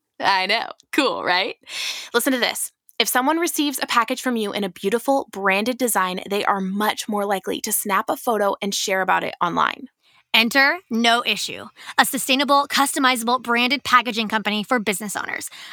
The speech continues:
Speaker 2: No Issue provides everything from customizable tissue paper, stickers, tape, stamps, and a one hundred percent compostable mailer bag to put all of your goodies in. Customizing your product is so crazy easy.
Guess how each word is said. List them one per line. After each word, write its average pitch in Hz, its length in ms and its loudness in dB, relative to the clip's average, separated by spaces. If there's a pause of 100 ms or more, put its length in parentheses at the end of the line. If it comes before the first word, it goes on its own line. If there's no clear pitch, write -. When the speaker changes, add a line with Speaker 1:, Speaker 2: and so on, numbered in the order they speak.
Speaker 2:
No 247 220 2
Issue 330 260 -2
provides 247 440 2
everything 294 520 0
from 262 200 0
customizable 269 640 2
tissue 285 300 -2
paper, 262 420 2
stickers, 226 640 0
tape, 320 320 0 (120)
stamps, 233 500 2
and 370 300 2 (100)
a 247 80 6
one 233 160 2
hundred 277 240 -4
percent 247 360 2 (280)
compostable 226 580 2
mailer 226 260 2
bag 294 200 4
to - 80 -16
put 220 160 0
all 226 160 2
of 269 60 -2
your 302 120 -2
goodies 196 360 -4
in. - 240 -8 (420)
Customizing 294 540 2
your 311 80 -2
product 226 360 2
is 190 160 -8
so 320 360 2
crazy 254 340 0
easy. 196 400 -4